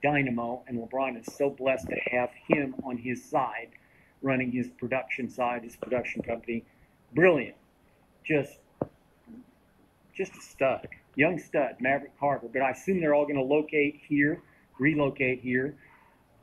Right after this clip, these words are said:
from Cleveland, but I don't know that for sure. But I get all that. It's just, it,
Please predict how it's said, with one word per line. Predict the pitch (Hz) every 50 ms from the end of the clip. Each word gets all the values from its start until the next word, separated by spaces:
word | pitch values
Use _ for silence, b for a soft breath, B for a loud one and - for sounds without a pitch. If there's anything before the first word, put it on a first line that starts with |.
| _ _ -
from | - 151 135 120
Cleveland, | - - 151 151 151 151 147 135
but | 131 127
I | 131 135
don't | 139 135 139
know | 147 135 135
that | 131 131 - -
for | - 113
sure. | - - 175 165 147 139 143
But | - 156 151 151 - -
I | 156 180
get | 175 - - 190 190 202 202
all | 180 160 147 135 135 -
that. | 131 110 104 101 110 - - - _ _ _ _ b b b b b b b b - - _ _ _ _ - B B B B B B B B -
It's | 151 - - -
just, | - - - 160 170 180 190 185 - - - - - _ _ _ _ _ _ _ _ _ _ _ _ _ _ _ - _ _ - _ _ _ - - - _ _ _ _ _ _ _ _ _ - - - _ _ _ _ - - - - _ _ _ _ _ - B B B B B B B B B B _ _ _ _ -
it, | 139 127